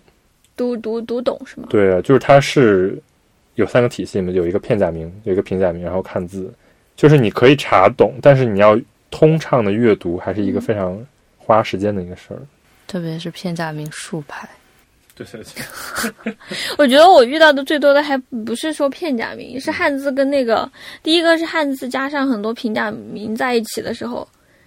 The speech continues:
Speaker 2: 你不知道它怎么发音，是吧？
Speaker 1: 你自己看汉字，你以为看懂的时候，
Speaker 2: 实际上它是
Speaker 1: 另外一个意思。
Speaker 2: 对，对，对。
Speaker 1: 这种比较多，然后还有就是汉字的发音，但这个应该是学到比较后期才会出现的问题了。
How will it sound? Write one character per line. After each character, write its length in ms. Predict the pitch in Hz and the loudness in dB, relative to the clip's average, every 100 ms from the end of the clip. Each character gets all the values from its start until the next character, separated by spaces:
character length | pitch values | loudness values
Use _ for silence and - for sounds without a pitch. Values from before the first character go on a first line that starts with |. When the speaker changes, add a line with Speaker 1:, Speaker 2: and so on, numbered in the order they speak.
| _ _ _ _ - | _ _ _ _ -6
Speaker 2:
你 100 | 101 | 4
不 100 | 143 | 8
知 40 | |
道 80 | 139 | 8
它 80 | 139 | 6
怎 120 | 95 | 0
么 300 | 87 90 98 - _ _ _ | -4 -4 -8 -14 _ _ _
发 240 | 131 123 | 4 4
音， 320 | 120 127 131 - | 4 -2 -4 -10
是 80 | |
吧？ 80 | 180 113 113 _ _ _ | -12 -12 -20 _ _ _
Speaker 1:
你 240 | 247 233 - - | -2 -2 -4 -8
自 100 | 339 | -4
己 100 | 269 | -4
看 200 | 285 311 | -4 -2
汉 200 | 294 269 | -2 0
字， 140 | 254 | -2
你 140 | 240 | -2
以 80 | 262 | 2
为 160 | 240 247 | 2 0
看 260 | - 294 | -2 -4
懂 180 | 233 101 | -2 -4
的 120 | - | -8
时 120 | 233 226 | -8 -4
候， 300 | 220 - 269 _ _ _ | -4 -4 -10 _ _ _
Speaker 2:
实 100 | - | -8
际 80 | - | 0
上 100 | 110 | 2
它 140 | 110 113 | 2 0
是 420 | - 101 90 127 _ _ | 0 -2 -2 -8 _ _
Speaker 1:
另 100 | - | -12
外 140 | - - | -12 -12
一 60 | |
个 60 | - | -18
意 160 | - - | -18 -16
思。 300 | - 101 90 | -4 -2 -2
Speaker 2:
对， 0 | |
对， 240 | 90 87 | -4 -6
对。 180 | - 95 | -10 -8
Speaker 1:
这 120 | - | 0
种 100 | 262 | 2
比 80 | 214 | 2
较 140 | 151 | -2
多， 200 | 196 208 | -2 0
然 120 | 202 226 | 2 2
后 40 | |
还 220 | 262 247 | 2 4
有 80 | 277 | 4
就 140 | 233 | 2
是 80 | 240 | -4
汉 240 | 262 262 220 | -4 -4 -4
字 100 | 220 | -4
的 100 | 214 | -4
发 220 | 220 208 | -4 -4
音， 180 | 214 220 | -4 -2
但 160 | 392 | -2
这 80 | 427 | -2
个 100 | 392 | -2
应 80 | 320 | -2
该 100 | 359 415 | -4 -4
是 100 | 392 | -4
学 180 | 277 | -2
到 240 | 247 311 311 | 0 2 0
比 140 | - | -2
较 140 | 220 226 | -4 -4
后 240 | 339 427 | 0 0
期 180 | 277 294 | 0 -4
才 160 | 285 254 | -2 0
会 140 | 269 | 0
出 180 | - 269 | -2 -4
现 200 | 269 233 | -2 -2
的 100 | 220 | -2
问 160 | 220 | -4
题 180 | 214 - | -6 -8
了。 120 | - | -12